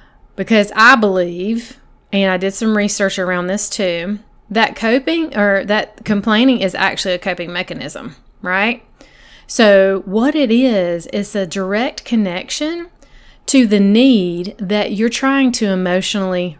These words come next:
regulate. So what's happening is there's a perceived negative experience.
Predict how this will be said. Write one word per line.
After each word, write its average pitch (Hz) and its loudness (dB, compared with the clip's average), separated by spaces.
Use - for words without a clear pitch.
regulate. 156 -10
So 196 0
what's 214 -4
happening 233 -2
is 175 -6
there's 170 -4
a 170 -8
perceived 226 0
negative 247 2
experience. 175 -6